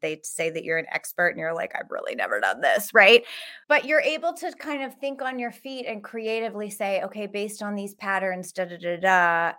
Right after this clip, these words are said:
and then confidently make recommendations and then rally people behind you.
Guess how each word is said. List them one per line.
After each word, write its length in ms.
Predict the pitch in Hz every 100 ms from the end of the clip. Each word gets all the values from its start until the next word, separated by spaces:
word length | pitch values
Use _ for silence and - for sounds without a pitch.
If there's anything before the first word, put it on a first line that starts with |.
| -
and 200 | 196 202
then 360 | 202 202 196 - -
confidently 600 | - 190 196 208 208 202
make 240 | 202 190 196 -
recommendations 1200 | - 185 185 190 180 170 165 - 175 190 233 233 - _ _ -
and 160 | 202 220
then 160 | 208
rally 540 | 202 202 190 202 240 262
people 400 | 254 240 254 254
behind 460 | 247 214 165 170
you. 340 | 170 170 214